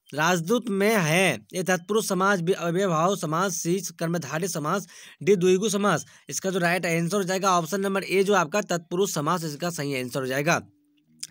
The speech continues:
चालीस नंबर क्वेश्चन क्या है? चालीस नंबर जो क्वेश्चन है इसका, अवेन्यू डॉट डॉट नदी के किनारे अवस्थित है। ए रावी, बी रोन, सी व्यास, डी ब्रह-, ब्रह्मपुत्र। इसका जो राइट आंसर हो जाएगा ऑप्शन नंबर बी, आपका रोन हो जाएगा।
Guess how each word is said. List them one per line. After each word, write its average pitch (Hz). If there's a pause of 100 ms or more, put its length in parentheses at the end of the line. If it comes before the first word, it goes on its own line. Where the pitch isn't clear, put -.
(340)
चालीस 208
नंबर 247
क्वेश्चन 214
क्या 180
है? 202
चालीस 190
नंबर 226
जो 220
क्वेश्चन 190
है 208
इसका, 175 (300)
अवेन्यू 226
डॉट 202
डॉट 226
नदी 196
के 214
किनारे 185
अवस्थित 170
है। 180 (360)
ए 208 (240)
रावी, 175
बी 185
रोन, 180
सी 190
व्यास, 165
डी 175
ब्रह-, 143
ब्रह्मपुत्र। 147 (260)
इसका 226
जो 240
राइट 208
आंसर 196
हो 196
जाएगा 208
ऑप्शन 185
नंबर 202
बी, 170
आपका 180
रोन 160
हो 147
जाएगा। 135